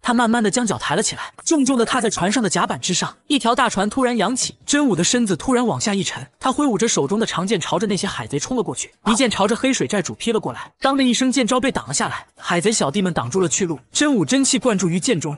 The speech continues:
本来还想放过这些小虾米的，现在全部都死了。一记重重的飞踢直接踹在眼前的小弟的脸上，真武紧握了拳头，一记重击紧随其后，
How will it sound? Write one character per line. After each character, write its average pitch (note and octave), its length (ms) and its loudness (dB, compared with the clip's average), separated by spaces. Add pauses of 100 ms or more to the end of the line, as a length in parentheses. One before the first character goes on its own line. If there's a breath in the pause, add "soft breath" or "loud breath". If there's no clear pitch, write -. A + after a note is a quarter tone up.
(120)
本 D3+ 100 -2
来 D#3 120 2
还 G3+ 160 0
想 D#3 140 0
放 F#3+ 160 0
过 E3 100 0
这 G3+ 100 0
些 - 80 0
小 - 160 -2
虾 G3 160 -2
米 D#3+ 100 -2
的， B2 80 -4
现 F3+ 180 -2
在 E3 80 0
全 - 220 -4
部 A3 100 -2
都 G3 120 2
死 - 160 -6
了。 - 200 -18 (100)
一 A#3+ 120 0
记 C4 160 2
重 C4 180 0
重 A3+ 140 0
的 F#3+ 60 0
飞 B3 180 0
踢 C4 160 -2
直 - 160 -2
接 C4 140 -2
踹 - 180 -2
在 G#3 100 0
眼 D3+ 160 0
前 E3 140 -4
的 A3+ 80 -2
小 A2 180 -4
弟 A#3 100 -6
的 E3+ 100 -2
脸 B2 140 -8
上， - 200 -10 (140)
真 C4 220 4
武 A#3+ 100 4
紧 D#3 180 0
握 F3 100 2
了 E3+ 80 2
拳 B2+ 220 -4
头， - 160 -10 (160)
一 A3+ 140 -2
记 B3 160 0
重 A#3 180 0
击 B3+ 160 0
紧 D3 180 -4
随 F3 140 -2
其 - 160 0
后， - 260 -4